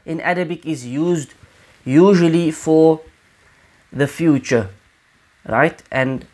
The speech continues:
the close, or, or, or a future that's not too far away. Usually that's how it's used in the Arabic language. So for example,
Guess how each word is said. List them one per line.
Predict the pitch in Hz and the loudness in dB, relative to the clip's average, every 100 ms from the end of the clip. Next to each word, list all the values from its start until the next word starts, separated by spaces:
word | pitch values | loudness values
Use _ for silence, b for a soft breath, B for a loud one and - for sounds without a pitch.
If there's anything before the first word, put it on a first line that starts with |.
| _ | _
the | 135 | -8
close, | - 196 180 - - - _ | -4 0 0 0 -10 -16 _
or, | 131 123 | -6 -6
or, | 113 - | -6 -10
or | 76 - | -8 -8
a | |
future | 131 190 208 208 | -6 -2 -2 2
that's | 196 170 | 2 4
not | 190 190 | 0 0
too | 180 | -2
far | 175 151 110 | 0 0 0
away. | 107 98 98 _ | -4 -8 -12 _
Usually | 147 196 156 147 127 | 0 2 2 0 2
that's | 127 127 | 2 2
how | 131 135 170 185 b b b b _ - | 2 4 2 0 b b b b _ -18
it's | - - | -16 -8
used | 131 180 175 | -2 -2 0
in | 160 | -2
the | - | 0
Arabic | 151 143 139 | 0 0 -2
language. | 123 123 127 113 101 - b b b b b | 0 0 0 -4 -8 -20 b b b b b
So | - 135 | -8 -6
for | 143 151 | 0 -2
example, | 131 135 160 180 196 208 | 0 2 4 4 0 -2